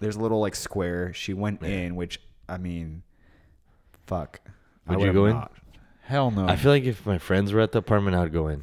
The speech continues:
Speaker 1: Fuck
Speaker 2: Alone, I probably
Speaker 1: that
Speaker 2: wouldn't, 'cause you never know.
Speaker 1: shit.
Speaker 2: But
Speaker 1: Mm-mm.
Speaker 2: people around me, I'll be like, "All right, spot me. Don't fucking
Speaker 1: Fuck
Speaker 2: leave."
Speaker 1: no.
Speaker 2: Have to be the right friends, 'cause some of my friends would probably joke, like, p-, play a prank on me and leave.
Speaker 1: What if there's someone living down there?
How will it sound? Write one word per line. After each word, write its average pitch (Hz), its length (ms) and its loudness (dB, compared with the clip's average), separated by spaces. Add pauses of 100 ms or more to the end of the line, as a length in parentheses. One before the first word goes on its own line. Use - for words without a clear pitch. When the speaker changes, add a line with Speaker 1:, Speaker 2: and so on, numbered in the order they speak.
(140)
Speaker 1:
Fuck - 40 0
Speaker 2:
Alone, 120 420 8
I 127 60 4
probably 107 380 6
Speaker 1:
that 90 120 6
Speaker 2:
wouldn't, 87 260 2
'cause 82 160 -6
you 90 60 0
never 95 220 2
know. 78 320 2
Speaker 1:
shit. - 80 -20 (100)
Speaker 2:
But 78 260 -4 (320)
Speaker 1:
Mm-mm. 80 360 -16 (340)
Speaker 2:
people 113 300 4
around 113 320 4
me, 123 100 2
I'll 104 100 2
be 87 100 2
like, 82 140 0
"All 85 60 0
right, 82 260 0
spot 92 360 2
me. 95 220 -2 (800)
Don't 92 320 2
fucking 92 280 2
Speaker 1:
Fuck 90 80 4
Speaker 2:
leave." 90 340 2
Speaker 1:
no. - 80 -20 (840)
Speaker 2:
Have 117 120 4
to 123 80 -2
be 117 100 8
the 85 120 6
right 92 240 6
friends, 90 280 4
'cause - 120 -12
some 107 180 4
of 107 40 4
my 95 80 4
friends 90 200 0
would 82 100 -4
probably 92 240 4
joke, 90 340 2
like, 80 180 -2 (340)
p-, 98 200 2
play 92 200 4
a 78 60 2
prank 85 260 0
on 78 140 0
me 76 100 -2
and 76 100 -2
leave. 80 380 0 (300)
Speaker 1:
What 107 160 -2
if 131 160 -2
there's 127 680 0
someone 107 360 -2
living 95 240 0
down 60 180 -10
there? 50 300 -18